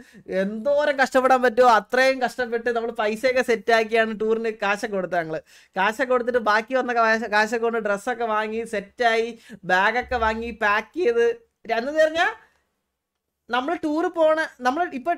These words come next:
ഈ, ഓക്കെ, ഈ ഇപ്പൊ ഇൻ-, ഇന്ന് വെച്ചോ, മറ്റന്നാൾ നമുക്ക് ടൂറാണ്, മറ്റന്നാൾ ഞങ്ങൾക്ക് ടൂറാണ് എന്ന് വിചാരിച്ചോ. അപ്പോ, ആ, മറ്റന്നാൾ ഞങ്ങൾക്ക് ടൂറാണ്. അപ്പൊ, ആ,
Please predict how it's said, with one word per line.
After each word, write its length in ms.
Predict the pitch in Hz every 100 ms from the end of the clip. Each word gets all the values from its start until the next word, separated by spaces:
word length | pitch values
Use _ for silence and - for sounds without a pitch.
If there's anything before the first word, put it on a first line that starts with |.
| -
ഈ, 200 | 262 262
ഓക്കെ, 200 | 269 269
ഈ 280 | 226 226 240
ഇപ്പൊ 220 | 233 294
ഇൻ-, 300 | 262 254 262
ഇന്ന് 200 | 254 262
വെച്ചോ, 280 | 233 202 170
മറ്റന്നാൾ 540 | 180 214 277 294 294
നമുക്ക് 260 | 247 269 233
ടൂറാണ്, 360 | 247 240 165 147 -
മറ്റന്നാൾ 340 | 202 247 262
ഞങ്ങൾക്ക് 360 | 254 240 240 226
ടൂറാണ് 360 | 214 208 156 139
എന്ന് 160 | 196 214
വിചാരിച്ചോ. 440 | 196 170 160 151 - _ _ _ _ _ _ _ -
അപ്പോ, 500 | 185 196 254 247 247 _
ആ, 340 | 190 190 185 190
മറ്റന്നാൾ 300 | 202 208 247
ഞങ്ങൾക്ക് 200 | 240 220
ടൂറാണ്. 140 | 180
അപ്പൊ, 140 | 202 214 - _
ആ, 80 | 185